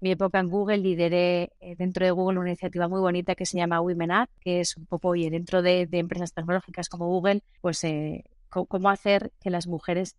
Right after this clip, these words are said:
tengan acceso a puestos directivos, eh, más rápido. Yo te diría que he tenido muchísima suerte porque mi experiencia personal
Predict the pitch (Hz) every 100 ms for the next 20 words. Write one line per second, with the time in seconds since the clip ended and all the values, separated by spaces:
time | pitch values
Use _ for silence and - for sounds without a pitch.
0 | _ 185 185 185 185 - 175 _ - 202
1 | - 220 330 _ 180 170 160 - 185 170
2 | 180 180 175 - 180 190 202 - 50 -
3 | - 175 165 147 147 - - 196 202 269
4 | 254 247 262 233 196 202 220 220 202 196
5 | 202 208 196 - 196 208 190 185 175 170
6 | - 165 170 175 214 208 202 - 190 190
7 | 202 220